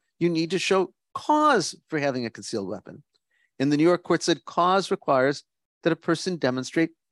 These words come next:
a safety need in order to have a concealed weapon. New York is one of about half dozen states. There's laws like this. California had a law just like it's now unconstitutional,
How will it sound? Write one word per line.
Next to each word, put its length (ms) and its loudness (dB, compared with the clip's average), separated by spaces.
a 120 0
safety 800 0
need 340 -2
in 80 0
order 220 2
to 60 -2
have 80 -4
a 60 -6
concealed 340 -2
weapon. 360 -4
New 160 0
York 380 4
is 140 -6
one 220 -2
of 100 -2
about 240 -2
half 340 -8
dozen 300 0
states. 440 -4
There's 200 -2
laws 340 2
like 220 -2
this. 240 -6
California 540 -2
had 140 0
a 60 -6
law 160 -2
just 240 -8
like 200 -14
it's 100 -20
now 160 0
unconstitutional, 800 -4